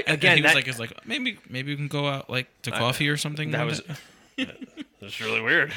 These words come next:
Speaker 1: <laughs>
Speaker 2: But yeah, I, I, w-, I wish we had had some dialogue between them though. That would have been really good.
Speaker 1: Yeah.
Speaker 2: Or him telling him the story at the end. Like,
Speaker 1: Yeah.
Speaker 2: it should have ended with him sitting with Luis, telling him the story,
Speaker 1: Yes.
Speaker 2: and Luis saying something like, "That was a long story, man.
Speaker 1: Yeah,
Speaker 2: Yeah,
Speaker 1: right?
Speaker 2: yeah, shorten that up a little bit."
Speaker 1: <laughs> But no, I,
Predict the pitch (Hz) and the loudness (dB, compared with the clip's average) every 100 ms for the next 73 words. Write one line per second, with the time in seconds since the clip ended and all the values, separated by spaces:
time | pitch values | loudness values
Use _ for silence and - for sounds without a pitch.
0 | - 180 - 180 - - - - - 107 | -4 -4 -4 -10 -10 -18 -18 -10 -2 0
1 | 98 117 98 135 151 139 147 151 - 147 | 0 -2 2 4 4 2 2 0 0 -2
2 | 254 - 151 131 143 104 98 190 151 107 | 0 2 2 4 2 2 4 6 6 4
3 | 98 110 98 95 87 85 - - 113 135 | 0 -6 -4 -4 -6 -8 -14 -4 0 0
4 | 104 101 98 92 87 90 110 98 87 85 | 0 -4 -4 -6 -8 -6 2 2 2 -6
5 | - 127 156 151 139 139 139 139 127 - | -4 -2 0 0 2 2 2 0 -2 -2
6 | 131 127 123 117 104 117 - 113 92 90 | 2 2 2 0 0 -2 -2 0 0 -2
7 | - - 165 - 285 160 156 131 123 131 | -8 0 4 6 6 6 4 2 0 -2
8 | - 117 107 107 98 101 - 110 107 104 | 0 -2 -2 -4 -2 -2 -2 -4 -2 -4
9 | - 110 110 117 - 101 120 123 123 - | -4 -2 -4 -6 -8 -2 0 0 0 2
10 | 123 113 117 110 107 104 _ _ _ 208 | 2 0 -2 -4 -4 -6 _ _ _ 0
11 | 240 202 202 185 - 202 135 123 123 - | 2 2 2 2 2 0 2 0 -2 -8
12 | - 120 214 175 110 202 - 214 180 190 | 0 4 6 6 6 4 2 0 2 2
13 | 143 120 113 110 - 110 110 101 98 104 | 0 0 0 0 -4 -6 -2 2 0 0